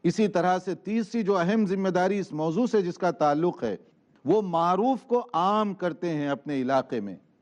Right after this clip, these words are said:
और मुनकर से लोगों को रोकते हैं। यानी मुस्लिम हुकूमत और मुस्लिम हुक्मरान की ये पहचान है कि मारूफ वहाँ हर जगह दिखाई देता है, चाहे आप मार्केट में जाएं, दुकानों में जाएं, मोहल्ले में जाएं, इलाके में जाएं,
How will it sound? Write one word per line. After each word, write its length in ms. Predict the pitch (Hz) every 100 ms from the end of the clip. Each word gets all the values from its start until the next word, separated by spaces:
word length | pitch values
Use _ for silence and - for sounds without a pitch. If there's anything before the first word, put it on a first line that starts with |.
| -
और 160 | 190
मुनकर 480 | 175 185 220 240 240
से 180 | 233 214
लोगों 300 | 180 175 196
को 140 | 196
रोकते 360 | 151 160 165 143
हैं। 240 | 107 92 - _ _ _
यानी 480 | 117 156 175 196 247 240 _ -
मुस्लिम 500 | 160 180 202 240 240
हुकूमत 600 | 190 - 208 208 220 208
और 120 | 196
मुस्लिम 400 | 175 170 208 220
हुक्मरान 580 | 180 160 180 170 190 208
की 140 | 202
ये 120 | 180 180
पहचान 640 | 160 151 135 175 196 208
है 260 | 165 170 185 _ _ -
कि 100 | 220
मारूफ 640 | 175 151 175 190 262 -
वहाँ 220 | 202 208 202
हर 160 | 180
जगह 280 | 165 175 185
दिखाई 400 | 147 147 165 170
देता 340 | 139 139 139 117
है, 160 | 98 - _ -
चाहे 220 | 165 170
आप 240 | 160 151
मार्केट 400 | 151 151 151 147
में 120 | 147
जाएं, 240 | 139 151 147
दुकानों 440 | 135 151 160 160
में 160 | 156 139
जाएं, 360 | 147 147 147 127 - 117
मोहल्ले 420 | 143 156 165 170
में 160 | 165
जाएं, 300 | 147 156 151 143
इलाके 400 | 143 151 156 185
में 180 | 180 135
जाएं, 300 | 131 107